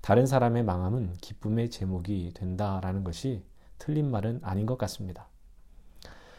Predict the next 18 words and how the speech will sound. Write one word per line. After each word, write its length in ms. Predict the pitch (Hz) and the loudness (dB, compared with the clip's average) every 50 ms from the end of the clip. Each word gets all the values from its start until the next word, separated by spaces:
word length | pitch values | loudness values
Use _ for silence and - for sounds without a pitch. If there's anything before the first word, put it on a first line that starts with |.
| - - - | -4 8 8
욥의 200 | 120 123 160 180 | 12 12 12 10
새 100 | 170 180 | 10 6
친구들이 480 | 170 - 196 190 175 160 160 165 170 | 4 4 6 6 6 8 8 8 6
처음부터 680 | 170 - - 214 220 214 196 196 190 - - 147 143 127 | 6 4 6 6 6 6 4 2 0 2 4 4 4 6
그랬던 360 | 110 104 113 113 - 127 120 | 6 4 4 4 4 4 4
것은 260 | 113 104 - - 131 | 4 2 0 0 -2
아닐 220 | 117 98 98 104 113 | 0 0 0 0 0
겁니다. 540 | - 107 95 95 87 87 90 85 82 85 - - - - - - - | 0 0 0 0 0 0 -2 -2 -4 -6 -10 -16 -20 -20 -20 -14 -4
이들은 360 | - 107 101 110 127 139 135 113 | -2 2 4 6 6 6 8 8
욥이 260 | 110 113 120 123 - | 8 8 6 4 4
고난당했다는 760 | - 113 120 131 143 139 139 131 131 131 131 - 117 120 127 | 4 6 6 6 6 6 6 6 6 4 2 2 2 2 2
소식을 440 | 123 - 131 127 - 135 123 135 131 | 2 0 -2 0 0 0 0 0 0
듣고 480 | 104 92 - - 139 135 104 82 - - - - - - - | 0 -4 0 2 4 4 4 2 -2 -10 -16 -16 -16 -8 -2
먼 240 | 92 92 95 107 | 0 2 2 4
길을 220 | 104 107 107 131 151 | 4 6 6 6 6
마다 280 | 143 101 95 95 113 107 | 6 4 4 6 4 4
않고 440 | 95 87 85 85 - 98 92 87 87 | 4 2 -2 -4 -4 -4 -4 -4 -4
찾아왔습니다. 760 | - - 117 117 139 123 98 - - 107 95 87 - - - | -4 -4 -2 0 2 2 0 0 -4 -6 -6 -6 -8 -12 -16